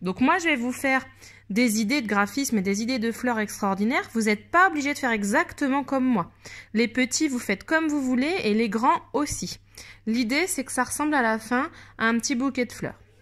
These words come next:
Donc je vous montre comment on démarre. Donc on peut faire par exemple une fleur en traçant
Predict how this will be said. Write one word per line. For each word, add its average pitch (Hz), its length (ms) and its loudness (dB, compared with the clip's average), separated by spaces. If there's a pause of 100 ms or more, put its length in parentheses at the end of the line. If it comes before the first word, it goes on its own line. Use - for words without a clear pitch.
(400)
Donc 226 220 6
je 262 120 4
vous 285 180 4
montre 320 300 2
comment 220 320 2
on - 20 2
démarre. 185 540 0 (440)
Donc 202 180 2 (300)
on 226 140 4
peut 240 160 4
faire 247 300 2
par 196 200 0
exemple 214 580 0
une 208 180 2
fleur 240 540 0
en 214 140 2
traçant 208 680 0